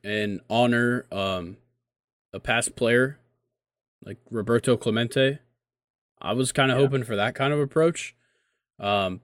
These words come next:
Speaker 1: but it pays homage to the city's bridges and exemplifies the city's shifting from the steel industry toward medicine and technology.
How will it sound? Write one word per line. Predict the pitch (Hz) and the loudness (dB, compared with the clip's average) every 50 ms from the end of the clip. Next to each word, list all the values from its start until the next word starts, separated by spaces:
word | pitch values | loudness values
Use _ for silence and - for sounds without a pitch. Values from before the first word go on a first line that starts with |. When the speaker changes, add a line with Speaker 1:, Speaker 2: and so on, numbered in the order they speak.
| - | -2
Speaker 1:
but | - 117 117 123 - _ _ _ _ _ _ _ - | 0 2 2 2 0 _ _ _ _ _ _ _ -10
it | 110 120 - _ | -8 -8 -8 _
pays | - - 135 131 135 127 127 | -4 -2 0 0 0 0 0
homage | 131 127 120 120 117 117 110 - - | 0 0 0 0 0 0 -2 -4 -6
to | - 120 | -6 -6
the | 110 104 | -6 -4
city's | - - 120 113 113 101 - | -4 -4 -2 -2 -4 -4 -8
bridges | _ - - 113 120 123 123 110 104 98 92 92 - - - - _ _ | _ -10 -4 0 0 0 0 0 -2 -4 -4 -4 -6 -8 -8 -12 _ _
and | - 101 104 104 104 | -10 -8 -8 -6 -6
exemplifies | - 92 101 107 110 113 113 127 113 - 113 110 113 107 - - | -8 -8 -8 -6 -6 -6 -6 -6 -6 -4 -4 -2 -2 -2 -4 -6
the | 107 | -6
city's | - - 113 107 107 101 - | -6 -4 -4 -4 -4 -4 -6
shifting | - - - 135 147 143 - - 156 151 143 | -6 -6 -2 -2 -2 -2 -2 -6 -6 -6 -4
from | - 123 104 | -6 -6 -6
the | 95 90 | -6 -6
steel | - - - 139 143 147 135 | -8 -6 -4 -2 -2 0 0
industry | 120 123 120 117 - - - 120 113 110 110 107 _ - - - _ _ _ _ - | -2 -2 -4 -4 -6 -6 -4 -2 -2 -2 -2 -4 _ -14 -20 -20 _ _ _ _ -12
toward | - 113 104 92 | -8 -6 -6 -6
medicine | 92 90 101 110 113 - - 110 104 | -4 -6 -4 -4 -4 -4 -4 -6 -6
and | 98 90 | -6 -6
technology. | - 101 90 - - 71 52 50 50 - - - | -6 -8 -8 -8 -10 -10 -10 -10 -10 -12 -16 -18